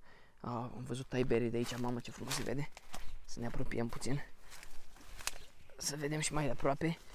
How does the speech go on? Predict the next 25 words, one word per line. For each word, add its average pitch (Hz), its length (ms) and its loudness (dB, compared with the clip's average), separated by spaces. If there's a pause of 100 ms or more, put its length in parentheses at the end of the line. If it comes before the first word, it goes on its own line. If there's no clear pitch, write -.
(320)
Așa, 135 160 -4
ca 139 120 -6
să 143 120 0
închidem 139 360 2
cu, 131 400 2 (400)
cu - 140 -6
o 139 40 0
scenă. 123 360 -4 (320)
A, - 340 -10
mi - 180 -8
s-a - 180 -6
agățat. - 460 -4 (540)
<laughs> 190 640 -8
Mi 127 80 -12
s-a 110 220 -8
agățat, 110 460 -6
uh, 113 240 -4 (540)
microfonul. - 760 -6 (3000)
Cu - 80 -4
o 151 40 -4
scenă 147 340 -4
așa 131 180 -6
mai, 135 420 -4 (160)
mai 131 240 -4
gustoasă. 160 680 -2